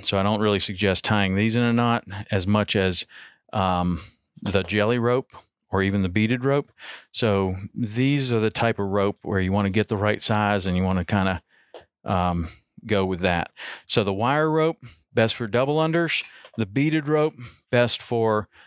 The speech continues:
learning tricks and general jumping. And the jelly rope, best value and the best for a general all-around rope. You can do double unders, you can do tricks, you can do all kinds of stuff with that one. It's also the cheapest.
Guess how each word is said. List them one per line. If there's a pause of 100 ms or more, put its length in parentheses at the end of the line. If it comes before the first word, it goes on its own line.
(160)
learning
tricks
and
general
jumping.
And
the
jelly
rope, (320)
best
value (280)
and
the
best
for
a
general
all-around
rope.
You
can
do
double
unders,
you
can
do
tricks,
you
can
do
all
kinds
of
stuff
with
that
one. (420)
It's
also
the
cheapest.